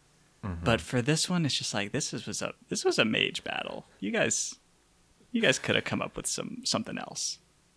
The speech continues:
Speaker 1: Yeah, probably. And maybe, yeah, maybe Tei Shren is trying to, like, thin out the ranks of the army because he's worried they're gonna turn on the Empire as soon as they get the opportunity, which seems like they're working on that. So,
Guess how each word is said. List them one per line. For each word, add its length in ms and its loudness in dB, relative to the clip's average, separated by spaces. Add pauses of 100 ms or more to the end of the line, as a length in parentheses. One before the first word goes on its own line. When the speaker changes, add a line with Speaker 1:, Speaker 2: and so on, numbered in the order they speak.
(220)
Speaker 1:
Yeah, 600 -4
probably. 840 -4 (280)
And 120 2
maybe, 240 10
yeah, 240 8
maybe 340 6
Tei 220 6
Shren 500 6
is 300 0
trying 420 6
to, 160 2
like, 280 4
thin 340 0
out 240 2
the 80 4
ranks 340 2
of 140 4
the 100 4
army 440 4
because 340 0
he's 160 0
worried 400 0
they're 140 0
gonna 240 -2
turn 420 -6
on 140 -2
the 100 0
Empire 540 2
as 140 2
soon 180 2
as 100 2
they 120 6
get 200 2
the 80 6
opportunity, 600 6
which 380 4 (220)
seems 440 0
like 220 6
they're 160 10
working 400 8
on 220 4
that. 360 2
So, 460 6